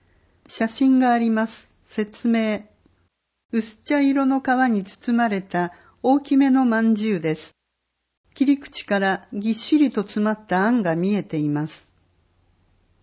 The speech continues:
写真終わり。問い合わせ、川林まんじゅう。電話、零九五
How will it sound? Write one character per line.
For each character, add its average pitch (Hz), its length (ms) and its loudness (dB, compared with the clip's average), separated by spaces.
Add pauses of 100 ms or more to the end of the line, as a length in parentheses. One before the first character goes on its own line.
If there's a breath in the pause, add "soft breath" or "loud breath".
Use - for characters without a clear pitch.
(280)
写 220 200 -2
真 240 640 0
終 202 240 2
わ 202 60 0
り。 190 280 -6 (1500)
問 254 220 4
い 254 80 4
合 247 60 2
わ 240 160 2
せ、 220 400 -2 (380 soft breath)
川 269 280 4
林 269 480 2
ま 247 140 2
ん 196 140 2
じ 151 180 -4
ゅ 139 200 -6 (540)
う。 202 40 -10
電 226 320 4
話、 220 300 0 (240)
零 262 280 2
九 233 400 0
五 175 320 -2